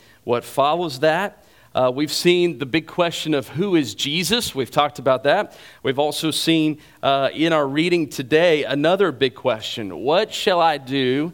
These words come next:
to inherit or receive or possess eternal life? I talked to a kid, uh, two weeks ago, a middle schooler, who, uh, was telling me,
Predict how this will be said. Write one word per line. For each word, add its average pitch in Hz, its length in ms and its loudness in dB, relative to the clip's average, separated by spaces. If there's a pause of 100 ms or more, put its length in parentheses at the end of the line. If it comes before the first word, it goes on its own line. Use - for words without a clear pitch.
(600)
to 147 420 0 (840)
inherit 147 800 0
or 127 160 -4
receive 143 800 -2
or 117 100 -2
possess 147 880 0
eternal 151 840 -2 (300)
life? 151 640 -2 (360)
I 127 80 -2
talked 143 300 -4
to 156 100 -2
a - 40 -6
kid, 165 460 0 (180)
uh, 127 140 0
two 208 220 -4
weeks 185 260 -2
ago, 131 220 0
a 139 40 0
middle 160 220 2
schooler, 135 440 -2 (1200)
who, 160 440 2
uh, 139 120 -2
was 139 180 -4
telling 175 300 0
me, 170 380 0